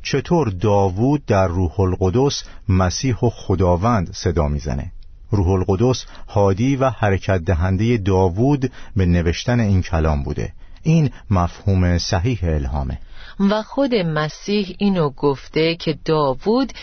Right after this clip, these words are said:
Speaker 2: در روح القدس نوشته.
Speaker 1: بله،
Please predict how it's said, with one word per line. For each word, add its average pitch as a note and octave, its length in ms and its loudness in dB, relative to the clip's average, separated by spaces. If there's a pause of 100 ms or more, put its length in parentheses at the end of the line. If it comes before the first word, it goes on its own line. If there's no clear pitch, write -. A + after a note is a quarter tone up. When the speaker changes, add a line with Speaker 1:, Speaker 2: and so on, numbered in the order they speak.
(240)
Speaker 2:
در G3+ 220 0
روح E3+ 400 -2
القدس E3 760 0
نوشته. B2 520 -8 (280)
Speaker 1:
بله، F2 320 0